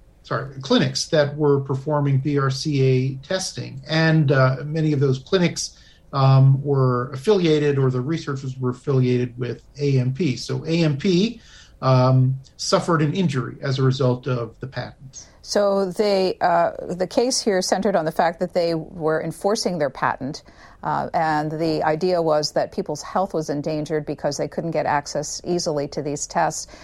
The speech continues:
Speaker 2: You also write that, uh, the Myriad company was charging a great deal of money for the tests at the time, which put it out of the reach of certain people. What would it have cost to have gotten a test back before the case?
Speaker 1: Yeah, that's right. So,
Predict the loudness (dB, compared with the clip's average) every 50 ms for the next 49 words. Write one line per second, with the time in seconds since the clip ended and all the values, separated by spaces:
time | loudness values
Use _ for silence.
0 | -20 -18 -8 -2 0 2 2 2 0 0 -2 0 2 2 2 2 0 0 0 0
1 | 2 2 0 0 -2 -4 -6 -4 -4 -4 -6 -6 -4 -2 -2 -2 -2 -4 -4 -2
2 | 0 2 2 2 0 0 -2 -4 -4 -4 -4 -2 -2 -4 -4 -2 -4 -4 -4 -4
3 | -2 0 0 0 0 -2 -2 -2 -2 -2 -2 -2 0 0 -2 -2 -2 -2 -2 -2
4 | -2 -2 -4 -6 -8 -8 -8 -8 -6 -6 -6 -6 -6 -8 -10 -10 -10 -10 -12 -12
5 | -8 -6 -6 -6 -6 -6 -8 -8 -4 -2 -2 0 2 0 0 0 -2 -4 -4 -2
6 | -2 -2 -2 -4 -6 -8 -8 -8 -8 -10 -10 -12 -14 -14 -12 -12 -12 -8 -8 -8
7 | -8 -10 -14 -20 -20 -20 -8 -2 0 2 2 4 2 2 0 -2 0 2 2 2
8 | 2 0 -2 -2 -2 -2 0 0 0 0 0 0 -4 -4 -4 -2 -2 -2 -2 -2
9 | -4 -4 -2 -2 -2 -2 -4 -8 -16 -14 -12 -8 -6 -6 -4 -6 -6 -6 -8 -8
10 | -8 -8 -10 -10 -12 -14 -20 -20 -20 -20 -20 -20 _ _ -20 -20 -20 _ -20 -20
11 | -20 -20 -20 -12 -4 0 2 2 2 2 0 0 0 0 0 0 0 -2 0 2
12 | 2 2 0 -2 2 4 6 6 8 8 8 6 4 2 0